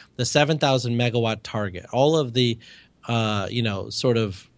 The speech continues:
analysis that the National Renewable Energy Laboratory has done, the Army, you know, Navy, and Air Force are claiming that they have no idea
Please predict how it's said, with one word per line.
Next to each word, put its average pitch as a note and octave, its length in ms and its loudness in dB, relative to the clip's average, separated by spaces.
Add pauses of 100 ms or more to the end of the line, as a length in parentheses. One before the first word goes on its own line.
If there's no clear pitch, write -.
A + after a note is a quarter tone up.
analysis A#2+ 800 2
that A2 100 -2
the A2 80 0
National A2+ 300 0
Renewable G#2+ 240 0
Energy G#2+ 240 0
Laboratory F#2+ 480 -4
has F#2+ 100 -2
done, F#2 340 -2 (420)
the B2 420 4
Army, C#3 560 4
you A#2+ 100 -2
know, A2+ 140 -2
Navy, A#2 340 0
and A2 80 -2
Air A2+ 140 0
Force G#2+ 280 -4
are G#2+ 60 -6
claiming A2 440 -4
that G2+ 100 -4
they G#2 100 -4
have G2 220 -4
no A2+ 320 0
idea G#2 600 -2